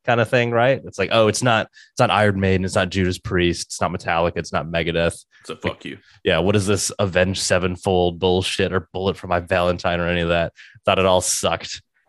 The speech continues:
Speaker 1: Um, and then later on, I was like, "Oh, if I actually listen to it, some of it's pretty okay." Um, but yeah, it just automatically, I was like, <laughs> "This is
Speaker 2: Nerds.
Speaker 1: trash.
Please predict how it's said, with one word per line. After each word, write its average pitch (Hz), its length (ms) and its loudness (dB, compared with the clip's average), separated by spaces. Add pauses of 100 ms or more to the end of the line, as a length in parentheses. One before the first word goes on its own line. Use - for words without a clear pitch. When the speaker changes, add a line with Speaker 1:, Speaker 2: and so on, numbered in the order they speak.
(140)
Speaker 1:
Um, 85 260 -4
and 85 100 -2
then 85 80 -2
later 90 200 2
on, 90 140 4
I 87 40 4
was 87 80 2
like, 98 100 0
"Oh, 135 180 6
if 98 100 0
I 101 80 4
actually 107 300 2
listen 101 460 0
to 90 200 -2
it, 80 120 -4
some 92 140 -4
of 82 100 -2
it's 85 120 -6
pretty 80 260 -6
okay." 87 300 -6 (420)
Um, 85 460 0 (300)
but 107 100 2
yeah, 107 220 2
it 98 80 -2
just 92 160 -4
automatically, 110 540 2
I 87 60 4
was 90 120 0
like, 87 220 -4
<laughs> - 60 -4 (1200)
"This 139 160 -2
is - 20 -2
Speaker 2:
Nerds. 135 40 -2
Speaker 1:
trash. - 420 -6